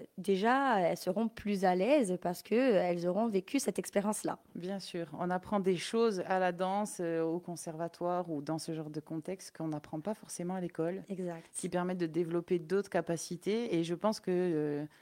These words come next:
Speaker 2: tu as l'air d'avoir toute la conscience de ce que tu transmets en dehors de la danse aussi, hein. C'est un
Speaker 1: Ah
Speaker 2: peu
Speaker 1: oui.
Speaker 2: une manière, euh, une manière d'être, euh, au monde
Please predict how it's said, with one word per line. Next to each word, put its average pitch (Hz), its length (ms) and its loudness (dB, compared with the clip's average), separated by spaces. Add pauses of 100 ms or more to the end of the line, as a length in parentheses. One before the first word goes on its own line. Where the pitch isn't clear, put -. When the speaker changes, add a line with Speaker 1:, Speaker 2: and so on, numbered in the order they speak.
(240)
Speaker 2:
tu - 100 -2
as 165 60 6
l'air 214 160 6
d'avoir 196 320 4
toute - 180 -2
la 196 120 4
conscience 196 400 0
de 196 80 -2
ce 180 80 -4
que - 80 -4
tu 180 180 -6
transmets 202 540 -4
en 180 120 2
dehors 180 280 4
de 175 80 0
la 160 160 2
danse 180 260 -4
aussi, 208 320 -6
hein. 185 120 -2
C'est 175 160 -10
un 165 100 -4
Speaker 1:
Ah - 20 -4
Speaker 2:
peu 190 80 0
Speaker 1:
oui. 214 80 2
Speaker 2:
une 185 140 0
manière, 175 500 0
euh, 160 220 -2 (500)
une 160 80 -4
manière 156 380 -4
d'être, 180 380 -4
euh, 147 260 -2 (960)
au 190 100 4
monde 220 460 6